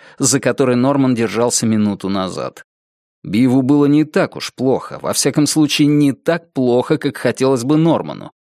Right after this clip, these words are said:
Но его глаза были мутными и отсутствующими, так что с ним не должно было быть никаких проблем. Его фуражка свалилась на землю.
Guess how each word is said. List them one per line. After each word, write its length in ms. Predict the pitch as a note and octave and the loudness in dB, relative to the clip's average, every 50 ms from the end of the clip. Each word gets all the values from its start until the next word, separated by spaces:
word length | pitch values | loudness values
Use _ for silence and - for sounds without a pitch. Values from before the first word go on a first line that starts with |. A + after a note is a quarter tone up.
| _ _ _ _ _ | _ _ _ _ _
Но 280 | - G#2 A2 C#3+ D#3+ - | -4 0 2 2 2 2
его 240 | G3+ G3+ G3 G#3 G3 | 2 2 2 2 2
глаза 420 | F#3 G3 G3+ F#3+ E3+ D#3+ F3 F3 | 2 2 2 2 2 2 0 0
были 220 | F3 F3+ F#3 F#3+ | 2 2 0 2
мутными 540 | G3 F#3 E3 D#3 D#3 D#3+ - F3 E3+ E3+ E3+ | 2 2 2 2 0 0 0 0 0 2 2
и 40 | E3+ | 2
отсутствующими, 920 | E3 D#3+ D3+ - - - C3 B2 - - - B2+ B2+ A#2 - - B2+ A#2+ A#2 G#2+ | 2 2 0 -2 -2 -2 -2 -4 -4 -4 -2 -2 0 0 0 -2 -2 -2 -2 -2
так 220 | - G2 G2 - | -4 -6 -4 -4
что 200 | - - - D#3 | -4 -2 -2 0
с 120 | B2+ - | 0 2
ним 200 | - D3 C#3+ C#3 | 2 2 4 4
не 80 | C#3 C3+ | 2 2
должно 420 | B2 B2+ A#2+ B2 B2+ B2+ D#3 F#3+ | 2 2 0 0 0 0 0 0
было 220 | F#3 D3 A2+ G#2 G2 | 0 0 0 0 0
быть 260 | F#2+ A#2+ C#3+ C#3 - | 0 -2 -4 -2 0
никаких 560 | B2+ A2 G#2+ - - - - - A2+ - - | -2 -2 0 -2 -4 -4 -4 -6 -8 -8 -4
проблем. 500 | - - A#2+ A#2+ A#2 B2+ D3 C3+ - - _ _ _ _ _ _ _ _ _ _ _ _ _ _ | -2 -2 -2 0 0 0 -2 -2 -2 -6 _ _ _ _ _ _ _ _ _ _ _ _ _ _
Его 320 | - D#2+ E2+ A2+ C#3 D3 | -8 -4 -2 0 0 0
фуражка 480 | C#3 - D3+ C#3 C#3+ D3 D3 - - - | 2 2 2 2 2 2 0 -2 -6 -6
свалилась 560 | - - C#3+ C#3 C3+ C#3 D3 C#3+ C3 - - | -2 0 0 2 2 2 0 0 0 -2 -2
на 160 | C3+ C3 C3 | -2 -2 -2
землю. 480 | A#2+ A#2+ C3 C#3 A2 F2+ - - - | -2 -2 -2 -2 -2 -4 -6 -12 -18